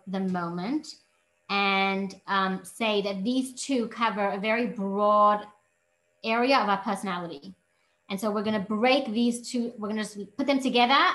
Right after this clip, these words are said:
and call it personality, and then break it down in the next part of our class, 'cause we're gonna break down personality into the way that Kabbalah breaks down our personality. So hold off on seven, um, on eight and nine.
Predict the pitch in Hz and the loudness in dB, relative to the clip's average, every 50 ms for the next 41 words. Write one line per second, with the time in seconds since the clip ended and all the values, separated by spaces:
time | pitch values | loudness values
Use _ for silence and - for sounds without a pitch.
0 | - - 226 208 - - - 240 226 226 233 226 226 226 214 220 240 233 233 247 | 0 -4 -6 -6 -6 -4 -2 -2 -2 -2 -2 -4 -4 -4 -4 -2 -2 0 0 0
1 | 269 294 349 370 359 - - - _ _ - 220 220 214 214 214 202 190 190 - | 0 0 0 -2 -4 -6 -12 -20 _ _ -4 -2 0 0 0 -2 -4 -8 -12 -10
2 | _ 214 233 247 254 254 269 240 233 220 208 202 196 196 196 196 190 185 - - | _ 2 4 4 4 4 4 2 2 2 2 2 2 2 0 -2 -4 -6 -8 -14
3 | _ _ _ _ _ _ _ _ - - - _ _ _ _ _ _ _ _ _ | _ _ _ _ _ _ _ _ -20 -20 -20 _ _ _ _ _ _ _ _ _
4 | 214 214 208 208 214 208 208 - - - - - _ _ _ - 214 190 185 185 | -2 0 0 0 0 0 -2 -4 -10 -16 -20 -20 _ _ _ -2 0 2 2 2
5 | 180 185 185 - 202 175 160 160 185 - - - _ _ - 190 180 196 180 208 | 2 0 0 0 0 0 0 0 -4 -8 -14 -20 _ _ -10 -6 -4 -4 -2 -2
6 | 202 185 214 220 220 - 226 233 208 196 190 202 196 190 190 202 196 190 190 185 | -2 -2 0 0 -2 0 0 0 -2 0 0 -2 -4 -4 -2 -2 0 0 0 0
7 | 170 175 175 180 175 175 190 180 170 185 180 180 185 185 185 180 180 175 - 190 | -2 -4 -4 -6 -6 -6 -8 -6 -4 -2 -2 0 0 -2 -2 -4 -6 -8 -6 -4
8 | 180 185 185 190 180 175 180 180 175 165 170 - - 180 170 170 170 190 160 156 | -2 0 2 2 2 2 0 -2 -6 -6 -8 -8 -6 -6 -6 -6 -6 -8 -8 -8
9 | 170 165 151 160 151 160 170 190 - - _ _ _ _ _ _ _ - 214 202 | -10 -10 -10 -10 -12 -12 -14 -16 -16 -20 _ _ _ _ _ _ _ -2 -2 -2
10 | 208 226 247 254 254 277 277 - - 240 233 220 226 226 - - - 214 208 208 | 0 2 2 4 4 4 2 0 2 2 4 4 2 0 -4 -2 2 4 4 4
11 | 202 202 196 - - - _ _ _ _ _ _ _ _ - - - - - - | 4 2 0 -4 -10 -18 _ _ _ _ _ _ _ _ -20 -20 -20 -20 -20 -20
12 | - - - 214 208 190 185 208 208 202 208 - - 190 190 - 220 220 220 220 | -8 -2 0 2 2 2 2 0 -2 -2 -4 -6 -8 -10 -6 -4 -4 -4 -2 0
13 | 208 214 214 - 233 233 233 240 240 247 - 208 196 196 196 180 175 175 180 185 | -2 -2 -2 -4 -2 0 2 2 0 0 -2 -2 -2 0 0 2 2 2 2 2
14 | 214 285 339 330 339 | 2 0 -2 -4 -6